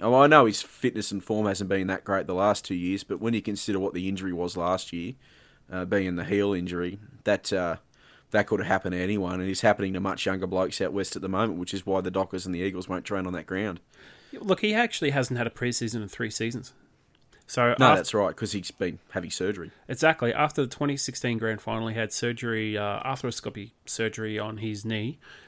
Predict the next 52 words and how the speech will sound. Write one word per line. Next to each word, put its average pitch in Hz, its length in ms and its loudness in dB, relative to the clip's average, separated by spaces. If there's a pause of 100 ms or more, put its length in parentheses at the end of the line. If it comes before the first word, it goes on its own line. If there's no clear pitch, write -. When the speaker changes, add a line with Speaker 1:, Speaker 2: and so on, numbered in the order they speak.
Speaker 2:
after 113 220 -4
the 110 40 -14
grand 113 220 -2
final. 110 380 -4 (460)
Didn't 151 220 2
start 131 340 2
training 123 380 2
until, 120 220 -2
I 113 80 -2
think, 113 240 -6
about 113 300 -2
three 131 220 0
or 123 40 2
four 117 200 -2
weeks 113 220 -2
before 120 200 -8
the - 80 -12
season, 120 360 -2 (420)
or - 80 -8
maybe 117 260 0
even 107 220 -2
less. 160 160 -4
Speaker 1:
Yep. - 100 2 (800)
Speaker 2:
Uh, 120 280 6
it 139 140 4
was 127 440 -2 (1000)
kinda 226 240 0
like 247 120 2
the - 80 -4
same 123 360 0
last 113 440 -2
year. 202 120 -2
He 147 100 0
had 123 140 4
a 113 40 -8
bit 165 160 2
more 160 240 0
training 120 420 0
and 117 100 0
then 113 260 0 (300)
did 123 140 -2
his 113 200 -2
heel 117 240 0
and 110 100 -4
then 110 120 -4
couldn't 131 200 -4
train 113 240 -2
at 104 60 -8
all 113 140 0
during 113 280 -4
the 107 60 -6
season. 113 420 -4